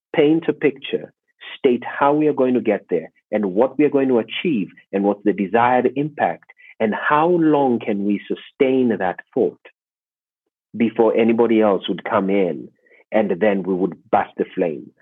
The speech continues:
Wherever an organization has succeeded greatly, there's also at the same time either blocked or competition. And that always holds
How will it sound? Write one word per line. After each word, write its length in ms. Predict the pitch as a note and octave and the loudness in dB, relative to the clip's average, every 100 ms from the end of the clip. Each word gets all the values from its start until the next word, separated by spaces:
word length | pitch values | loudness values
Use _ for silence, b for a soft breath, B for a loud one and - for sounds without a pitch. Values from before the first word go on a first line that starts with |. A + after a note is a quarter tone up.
| b - | b 0
Wherever 360 | C3+ D#3+ G#3 | 4 4 2
an 120 | C4+ | 0
organization 640 | A3 D#3+ C3+ A2+ A2 A2 A2+ | 0 0 0 0 0 0 -4
has 140 | G2+ F#2+ | -6 -6
succeeded 480 | F#2+ - A#2 F#2 - | -8 -4 -4 -4 -2
greatly, 460 | G#2 A#2 F2+ D2+ - _ _ - | -2 -2 -6 -12 -14 _ _ 0
there's 180 | A#2 B2 | 0 2
also 300 | C3+ D#3 E3+ | 2 2 0
at 60 | C#3 | -2
the 120 | B2 | -2
same 180 | B2+ A#2+ | -2 -2
time 300 | A#2 A2+ A2 | -4 -6 -6
either 240 | G#2+ A2 G2 | -4 -2 -2
blocked 460 | D#2+ G#2 C#3 - | -2 0 0 -4
or 60 | A#2+ - _ _ _ | -10 -10 _ _ _
competition. 320 | - F#2 - _ _ _ _ _ _ _ _ _ _ _ _ _ | -16 -16 -16 _ _ _ _ _ _ _ _ _ _ _ _ _
And 160 | A2 G#2+ | -2 2
that 180 | A2 - | 2 2
always 340 | A2+ A2+ G2+ - | 2 2 0 0
holds 320 | A#2+ G#2+ F#2 | 0 2 0